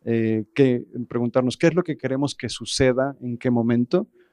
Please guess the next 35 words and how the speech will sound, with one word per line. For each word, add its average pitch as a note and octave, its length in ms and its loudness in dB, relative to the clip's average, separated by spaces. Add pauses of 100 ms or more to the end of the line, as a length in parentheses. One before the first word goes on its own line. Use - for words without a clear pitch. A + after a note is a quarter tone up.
(160)
y C3 60 0
a A#2 80 0
partir A#2+ 340 0
de A#2+ 120 2
eso B2+ 300 0
ver A#2+ 380 0
qué B2 80 -2
es A2+ 80 -4
lo B2 80 -6
que A#2 80 -8
tiene A#2+ 260 -2
que A#2 140 -4
suceder A2+ 340 0
antes A#2 320 -2
para G#2 260 -4
que - 120 -6
eso G#2+ 160 -6
suceda B2 420 2
y A#2 60 2
así A2 180 -2
nos A2+ 120 0
vamos A2+ 240 -4
hacia G#2 160 -12
atrás, - 320 -18
¿no? E3 120 -10 (320)
<coughs> - 320 0
De D#3 220 -8
hecho, D3 220 -14
perdón, B2+ 280 -18 (600)
en D3 120 2
el C3 60 4
proyecto C3 300 4
de A#2 80 0
San B2 220 -4
Juan C#3 320 0